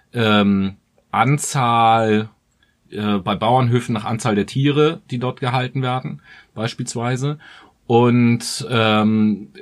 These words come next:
ich glaub auch nach, nach, nach der Fläche oder so. Das heißt, große Betriebe mit ganz vielen Tieren kriegen mehr Unterstützung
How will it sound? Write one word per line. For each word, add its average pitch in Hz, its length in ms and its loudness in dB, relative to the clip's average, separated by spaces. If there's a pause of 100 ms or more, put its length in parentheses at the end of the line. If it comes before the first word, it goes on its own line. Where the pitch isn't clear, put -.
ich - 120 -12
glaub 113 200 -4
auch 110 200 -4
nach, 107 300 -8
nach, 107 380 -4
nach 104 180 -6
der 101 100 -6
Fläche 90 380 -4
oder 78 180 -10
so. 85 120 -8
Das - 160 -10
heißt, 107 180 -2
große 175 300 2
Betriebe 151 360 -2
mit 131 140 0
ganz 135 220 -2
vielen 147 260 0
Tieren 143 320 0
kriegen 127 320 0
mehr 147 240 4
Unterstützung 143 720 -2